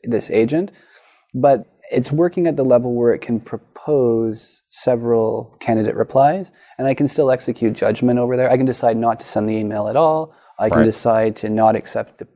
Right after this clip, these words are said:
Speaker 1: proposals and write an email myself. I'm still completely in control.
Speaker 2: Mm-hmm.
Speaker 1: But it's making me more efficient when it once in a while proposes something that I can just click on and it will, and it will send.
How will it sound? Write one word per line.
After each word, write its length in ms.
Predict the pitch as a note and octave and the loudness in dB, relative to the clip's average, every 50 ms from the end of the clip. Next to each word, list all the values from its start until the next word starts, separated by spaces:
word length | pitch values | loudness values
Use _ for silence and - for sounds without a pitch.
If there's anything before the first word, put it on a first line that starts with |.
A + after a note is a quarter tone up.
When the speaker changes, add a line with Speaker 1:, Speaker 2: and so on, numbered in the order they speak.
| _ - | _ -12
Speaker 1:
proposals 520 | - - - F3 F#3 E3 D#3 E3 D#3+ C#3+ | -8 -4 -2 0 0 2 2 2 2 2
and 140 | C3 A2+ A2 | 0 0 2
write 160 | G#2+ G#2+ A2 | 2 2 2
an 80 | A2 A2 | 2 2
email 280 | A2+ A2 G#2+ A2 A2 G#2+ | 0 0 0 -2 -2 -2
myself. 560 | G#2+ G#2+ A#2 - - C#3+ C#3 C3+ C3+ - - _ _ _ _ _ _ - | -4 -4 -4 -2 2 4 4 4 2 -2 -10 _ _ _ _ _ _ -4
I'm 80 | - A#2+ | -4 -2
still 200 | - - D3+ C3 | 2 2 2 2
completely 440 | - B2 A2+ - A#2+ - A#2 A#2 | 2 0 0 0 0 0 0 -2
in 120 | A#2 A2 G#2+ | -2 -2 -2
control. 580 | - G#2+ G#2 - - A#2 G#2+ G2 - - - _ _ _ _ - | -4 -6 -6 -2 0 0 0 0 -2 -6 -12 _ _ _ _ -8
Speaker 2:
Mm-hmm. 220 | E2+ D#2 D#2 G#2 A#2+ | -6 -4 0 2 2
Speaker 1:
But 100 | C3 C#3+ | 4 2
it's 140 | C3+ - | 2 0
making 260 | E3+ E3 D3+ C#3+ D#3 C#3+ | 0 -2 0 2 2 2
me 80 | C3+ B2+ | 2 2
more 220 | B2 A#2+ A#2 A2+ | 2 0 0 -2
efficient 480 | G#2 - - C#3+ C3 - - A2+ G#2+ F2+ | -2 0 2 2 2 2 0 -2 -2 0
when 240 | A2 A2 A2 G#2+ G#2+ | -2 -2 -2 -2 -4
it 160 | A2 G#2+ - - _ _ - | -6 -8 -12 -18 _ _ -16
once 460 | G#3 - - - B2 A#2 A#2 - - | -14 -8 -2 0 2 2 0 0 -2
in 60 | A2+ | -2
a 20 | |
while 240 | A2 A2 A2 A2 G#2+ | 0 2 2 2 0
proposes 460 | - - G#2 - A2 A2 A2 A2 G2+ - | 0 -2 -2 0 0 0 0 0 -2 -4
something 280 | - G#2+ G#2 A2+ A2 G#2+ | -4 -6 -4 -4 -4 -4
that 80 | A2 | -4
I 60 | A2+ A#2 | -4 -4
can 120 | - G#2+ | -4 -4
just 200 | G#2+ - - - | -4 -4 -6 -4
click 260 | - - G#2+ - - | -2 -2 -2 -2 -2
on 160 | - - G1+ | -4 -4 -4
and 80 | - G1+ | -4 -6
it 60 | - | -8
will, 220 | - G#1+ - - - | -8 -10 -10 -10 -8
and 120 | - A2+ A2 | -8 -8 -8
it 40 | A2 | -8
will 140 | G#2 G#2 | -8 -10
send. 360 | - - - A2 B2+ F#3 A3 | -8 -6 -6 -4 -4 -4 -6